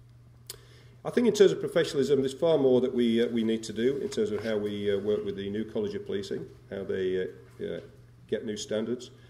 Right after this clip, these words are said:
We also need to improve the governance of the Met. We're gonna have two non-executive directors on the board of the Met to help us to improve the way we do things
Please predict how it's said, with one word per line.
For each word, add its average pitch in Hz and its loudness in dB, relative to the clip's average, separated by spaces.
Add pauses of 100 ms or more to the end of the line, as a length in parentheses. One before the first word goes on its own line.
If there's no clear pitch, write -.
(260)
We 131 4
also 160 0
need 143 0
to 135 2
improve 131 0
the 123 -2
governance 131 -2
of 120 -4
the 127 0
Met. 156 -6 (400)
We're 110 -4
gonna 113 -4
have 113 -8
two 139 -4
non-executive 113 0
directors 107 -2
on 101 -2
the 95 -4
board 131 4
of - -6
the 87 -6
Met 101 -8 (260)
to 101 -12
help 110 -4
us 101 -4
to 101 -2
improve 104 -6
the 98 -6
way 95 0
we 117 -2
do 92 -6
things - -8